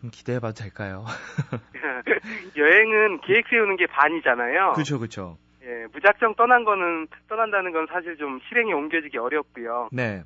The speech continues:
Speaker 2: 사실 일단 계획을 세워놔야지 떠나고 싶은 마음이 이제 실행에 옮기고 싶은 마음이 이제 솔솔 피어오르죠.
Speaker 1: 네.
Speaker 2: 그래서 청취자 여러분들의 그 여행 계획에 작은 도움을 드리고자 매주 이렇게 좀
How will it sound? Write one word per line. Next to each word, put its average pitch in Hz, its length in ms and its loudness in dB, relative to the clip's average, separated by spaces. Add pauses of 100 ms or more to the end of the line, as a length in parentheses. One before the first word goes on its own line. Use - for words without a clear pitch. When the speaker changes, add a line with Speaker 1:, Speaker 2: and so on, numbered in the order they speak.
Speaker 2:
사실 147 320 -12
일단 135 340 -4
계획을 160 440 -2
세워놔야지 147 680 4 (580)
떠나고 214 300 -6
싶은 - 200 -16
마음이 127 280 -4
이제 123 200 -12
실행에 208 260 -2
옮기고 139 360 -6
싶은 - 240 -18
마음이 113 340 -10
이제 117 160 -16
솔솔 160 360 -8
피어오르죠. 143 760 -4
Speaker 1:
네. 113 340 -2 (640)
Speaker 2:
그래서 120 380 -18
청취자 196 300 -6
여러분들의 147 680 -2
그 123 160 -12
여행 123 260 -6
계획에 104 200 -12 (600)
작은 143 340 -8
도움을 120 460 -8 (480)
드리고자 139 560 -4
매주 123 240 -6
이렇게 117 260 -14
좀 113 240 -14